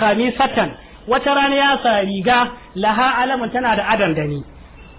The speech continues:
"Thumma daha Aba Jahalin," daga baya zai cire ta aika ma Abu Jahal Abi Tai, "wa akhadha min Abi Jahalin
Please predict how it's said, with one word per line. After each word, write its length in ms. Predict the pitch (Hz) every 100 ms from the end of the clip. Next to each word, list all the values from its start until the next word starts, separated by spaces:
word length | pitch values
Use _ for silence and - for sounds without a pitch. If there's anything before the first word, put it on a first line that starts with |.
| - -
"Thumma 440 | 190 220 208 208
daha 460 | 208 226 226 233 196
Aba 200 | 185 175
Jahalin," 380 | 165 165 160 156
daga 220 | 165 170
baya 240 | 214 226 220
zai 140 | 226 220
cire 160 | 240 196
ta 120 | 226
aika 320 | 208 233 226
ma 140 | 202 185
Abu 180 | 180 214
Jahal 300 | 214 220 202
Abi 260 | 170 208
Tai, 200 | - 220 208 - - -
"wa 160 | 185 254 254
akhadha 320 | 233 262 247 226
min 160 | 254
Abi 340 | 233 214 233 233
Jahalin 480 | 254 254 254 247